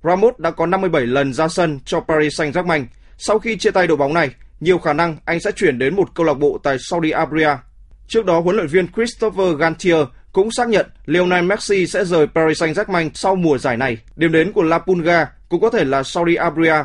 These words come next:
khi Al Hilal sẵn sàng trả cho anh mức lương khổng lồ. Tại giải golf nghiệp dư Taiwan Amateur Golf Championship, sau khi Lê Khánh Hưng và Đoàn Xuân Khuê Minh bị loại tại vòng thi đấu số hai, huy chương đồng sea Games ba mươi hai Nguyễn Anh Minh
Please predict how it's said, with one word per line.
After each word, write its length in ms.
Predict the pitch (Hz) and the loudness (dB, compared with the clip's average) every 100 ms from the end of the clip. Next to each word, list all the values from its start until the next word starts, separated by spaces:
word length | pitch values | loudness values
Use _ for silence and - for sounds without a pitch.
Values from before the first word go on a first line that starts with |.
| - | -4
khi 120 | 220 | -4
Al 240 | - 196 196 | 0 0 2
Hilal 340 | 190 180 170 151 | 2 2 0 -4
sẵn 220 | - 202 | -6 -6
sàng 260 | - 165 135 | -2 -2 -2
trả 200 | - 131 | -4 -2
cho 120 | 156 | -2
anh 140 | 160 | 0
mức 140 | 190 226 | 0 2
lương 220 | 185 156 | 0 0
khổng 240 | - 123 | 0 0
lồ. 220 | 127 127 - - - - - - - - - | 0 -2 -6 -20 -20 -20 -20 -20 -20 -20 -4
Tại 140 | 175 | -2
giải 180 | 180 160 | 2 2
golf 160 | 147 226 - | 2 0 -2
nghiệp 220 | 160 156 | -4 -2
dư 220 | 151 170 151 - - | 2 2 0 -16 -4
Taiwan 340 | 190 165 165 | -2 2 0
Amateur 480 | 151 165 160 170 156 | 0 -2 0 0 0
Golf 160 | 139 202 - | 2 -2 -2
Championship, 520 | 185 147 139 - 233 - | -6 -2 -4 0 -2 -4
sau 200 | - 214 | -4 -4
khi 160 | 208 214 | 0 0
Lê 180 | 196 185 | 2 0
Khánh 160 | 147 | 0
Hưng 220 | 185 185 - - | 0 0 -2 -6
và 140 | 135 | -4
Đoàn 280 | 143 147 131 | 0 0 0
Xuân 260 | - 185 175 | -4 -4 -2
Khuê 200 | 190 170 | 0 2
Minh 240 | 175 147 - - | 0 -2 -12 -2
bị 120 | 175 | 2
loại 260 | 180 165 143 | 4 2 0
tại 180 | 156 147 | -2 0
vòng 240 | 147 127 | -2 -2
thi 100 | 165 | 0
đấu 140 | 151 | 0
số 140 | 147 160 | 0 0
hai, 220 | 175 151 - - | 0 -2 -6 -4
huy 140 | 214 | 0
chương 140 | 208 196 | 2 2
đồng 200 | 160 139 | 0 0
sea 160 | 180 | -2
Games 340 | 175 180 165 170 | 2 0 -2 -4
ba 120 | 165 | -2
mươi 120 | 165 | 0
hai 200 | 165 160 | 0 0
Nguyễn 220 | 147 175 | 2 0
Anh 160 | 202 185 | 2 2
Minh 180 | 180 | 0